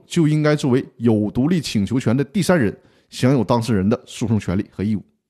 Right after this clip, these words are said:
注意啊，一定是得自己另外交纳诉讼费。第三种情况，如果其他股东仅仅是觉得案件的处理结果与自己有利害关系，所以说呢，才申请参加诉讼，但是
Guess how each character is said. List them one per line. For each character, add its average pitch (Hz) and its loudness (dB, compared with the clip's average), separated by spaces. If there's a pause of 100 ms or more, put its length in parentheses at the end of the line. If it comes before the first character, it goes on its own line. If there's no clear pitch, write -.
(140)
注 127 -2
意 117 4
啊， 101 0 (340)
一 120 -4
定 185 4
是 147 0
得 107 0 (220)
自 226 2
己 127 -2 (140)
另 147 0
外 127 0
交 110 -2
纳 123 -2
诉 - -6
讼 123 -4
费。 170 -6 (1160)
第 233 4
三 233 6
种 190 6
情 101 -2
况， 95 -6 (520)
如 190 0
果 165 6
其 180 2
他 196 4
股 139 2
东 147 0
仅 143 -4
仅 156 4
是 131 -2
觉 120 2
得 135 4
案 147 0
件 151 0
的 127 2
处 120 -2
理 139 0
结 117 0
果 120 -4 (240)
与 107 -2
自 143 -2
己 135 0
有 101 4
利 131 0
害 143 2
关 156 2
系， - -4 (360)
所 175 4
以 - 2
说 151 4
呢， 151 2 (300)
才 127 0
申 160 2
请 107 2
参 120 -2
加 123 2
诉 135 -2
讼， - -2 (360)
但 208 4
是 170 2